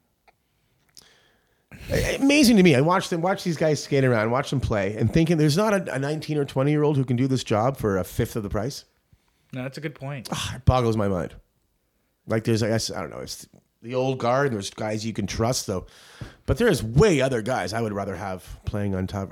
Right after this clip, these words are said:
Speaker 1: Tavares' wing than him.
Speaker 2: Yeah, it's a, it's a, like, P A Parento.
Speaker 1: Shocking. He was drafted in, he was drafted in our league.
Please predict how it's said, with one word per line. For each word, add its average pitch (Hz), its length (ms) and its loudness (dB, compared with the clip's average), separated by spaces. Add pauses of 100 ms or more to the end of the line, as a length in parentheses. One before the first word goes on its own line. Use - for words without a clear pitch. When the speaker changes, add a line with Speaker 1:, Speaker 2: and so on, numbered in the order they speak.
(140)
Speaker 1:
Tavares' 95 520 -6
wing 95 240 -4
than 76 100 -6
him. 82 220 -10 (320)
Speaker 2:
Yeah, 123 260 -6
it's 127 240 -10
a, 127 100 -10
it's 135 200 -14
a, 127 60 -16 (180)
like, 160 300 -12
P 175 160 -2
A 170 100 2
Parento. 180 560 -2 (920)
Speaker 1:
Shocking. 110 500 -10 (1120)
He 147 120 -2
was 151 140 0
drafted 131 400 2
in, 95 280 0
he 110 160 -4
was 101 120 -6
drafted 107 380 -4
in 120 100 4
our 170 140 4
league. 82 280 0